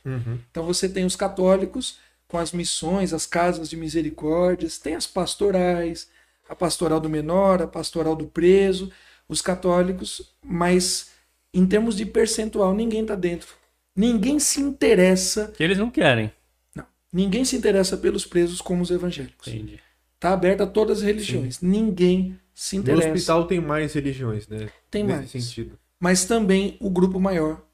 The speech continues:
Speaker 1: Sim,
Speaker 2: são os
Speaker 1: sim.
Speaker 2: evangélicos. Nos hospitais,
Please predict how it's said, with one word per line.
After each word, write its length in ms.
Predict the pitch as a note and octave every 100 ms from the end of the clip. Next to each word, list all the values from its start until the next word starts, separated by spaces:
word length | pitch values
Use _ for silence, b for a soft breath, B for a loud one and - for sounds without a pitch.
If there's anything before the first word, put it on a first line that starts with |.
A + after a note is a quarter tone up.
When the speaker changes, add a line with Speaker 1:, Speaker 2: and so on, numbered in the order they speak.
| _
Speaker 1:
Sim, 180 | - A2+
Speaker 2:
são 260 | - E3+
os 60 | D#3+
Speaker 1:
sim. 60 | E3
Speaker 2:
evangélicos. 680 | E3+ C#3+ C3 - - - _ -
Nos 180 | D#3 D#3
hospitais, 800 | D#3+ G3 F#3 E3 D#3 D#3 -